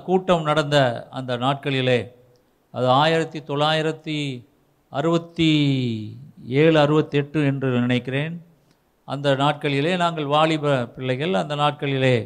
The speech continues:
அங்கே பவானி சாகர் என்கிற இடத்திலே நடந்த ஒரு கூட்டம் நடந்து கொண்டிருந்தது.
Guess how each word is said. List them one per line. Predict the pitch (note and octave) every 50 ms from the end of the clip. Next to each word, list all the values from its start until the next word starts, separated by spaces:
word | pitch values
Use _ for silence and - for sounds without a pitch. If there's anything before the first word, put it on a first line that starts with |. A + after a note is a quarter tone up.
| - - _ _ _ _ _ _ _ _ -
அங்கே | C#3 D3 E3 E3 D#3 D3+ C#3+ C3+ B2+ A#2 A2+ A#2 A#2 - - - _ - A2
பவானி | B2 C3+ D3+ D#3+ D#3+ D#3 D#3 C#3
சாகர் | - D3+ C#3+ C#3+ C#3+ C3+ C3+ C3
என்கிற | C3 B2+ B2+ A#2+
இடத்திலே | B2 C3 C#3 C#3 - C#3 C3+ C3+ C3
நடந்த | B2 B2+ C3 C#3 B2+ B2+ C3 B2 A2+ A2 - - - _ _ _ _ _ _ _ _ -
ஒரு | B2 B2 A#2+ A#2+ A#2 A2 A2+ A#2 A#2 - _
கூட்டம் | _ D3+ D#3+ D#3+ D#3+ E3 D3 C#3 C3+
நடந்து | C#3 C#3+ C#3 C#3 C3
கொண்டிருந்தது. | C3+ C3 B2 B2+ B2+ A#2+ A#2+ A#2+ A#2 C#3+